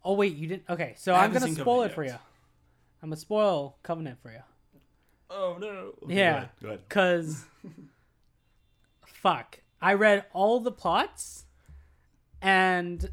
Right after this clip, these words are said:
Speaker 1: fucking, what's the main character's name?
Speaker 2: Uh, which
Speaker 1: Ripley?
Speaker 2: one? Ripley is the main
Speaker 1: Ripley
Speaker 2: character in the
Speaker 1: has been through sh-
Speaker 2: first five Alien movies. I think
Speaker 1: Ha-,
Speaker 2: five.
Speaker 1: have you
Speaker 2: Four,
Speaker 1: watched all
Speaker 2: four
Speaker 1: the
Speaker 2: Alien
Speaker 1: Aliens
Speaker 2: movies.
Speaker 1: besides that?
Speaker 2: I've seen Alien
Speaker 1: Ripley's
Speaker 2: one,
Speaker 1: been through
Speaker 2: two, three,
Speaker 1: shit.
Speaker 2: four. Oh, fuck yeah.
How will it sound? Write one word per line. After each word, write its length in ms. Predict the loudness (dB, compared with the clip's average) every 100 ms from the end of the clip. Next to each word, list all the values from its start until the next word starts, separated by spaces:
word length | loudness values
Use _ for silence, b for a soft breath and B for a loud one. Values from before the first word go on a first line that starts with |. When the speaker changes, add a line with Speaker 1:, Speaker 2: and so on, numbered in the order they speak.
| -12 -20 -20 _ _
Speaker 1:
fucking, 560 | -14 -10 -8 -8 -10 -8
what's 800 | -8 -6 -6 -6 -10 -10 -10 -6
the 60 | -6
main 160 | -4
character's 340 | -4 -4 -6 -6
name? 180 | -8 -10 -16 -16 -4
Speaker 2:
Uh, 320 | -2 -2 -4 -10
which 160 | -4
Speaker 1:
Ripley? 300 | -2 -2 -2
Speaker 2:
one? 100 | -4 -8 -8
Ripley 400 | -4 -2 -2 -4
is 260 | -8 -10 -14
the 120 | -10
main 180 | -2 4
Speaker 1:
Ripley 180 | 4
Speaker 2:
character 80 | 4
in 40 | 0
the 40 | 0
Speaker 1:
has 180 | -2
been 260 | 0 0 0
through 260 | -4 -6 -8
sh- 120 | -6
Speaker 2:
first 260 | -4 -4 -6
five 280 | -12 -12 -12
Alien 260 | -16 -18
movies. 420 | -20 -20 -20 -20 _ -12
I 20 |
think 160 | -10 -8
Speaker 1:
Ha-, 60 | -10
Speaker 2:
five. 100 | -8
Speaker 1:
have 140 | -4
you 80 | -2
Speaker 2:
Four, 40 | -2
Speaker 1:
watched 200 | -2 -2
all 100 | -2
Speaker 2:
four 80 | 0
Speaker 1:
the 60 |
Speaker 2:
Alien 160 | -2 -2
Speaker 1:
Aliens 180 | -6 -8
Speaker 2:
movies. 100 | -10
Speaker 1:
besides 540 | -8 -6 -6 -8 -14
that? 200 | -12 -12 -6
Speaker 2:
I've 140 | -6 -4
seen 160 | -6
Alien 120 | 0 0
Speaker 1:
Ripley's 280 | 2 4 4
Speaker 2:
one, 80 |
Speaker 1:
been 140 | 2 -2
through 180 | 0 -2
Speaker 2:
two, 40 |
three, 120 | -2
Speaker 1:
shit. 240 | -2 -2 -2
Speaker 2:
four. 180 | -6 -4
Oh, 140 | -4
fuck 220 | -4 -6
yeah. 80 | -8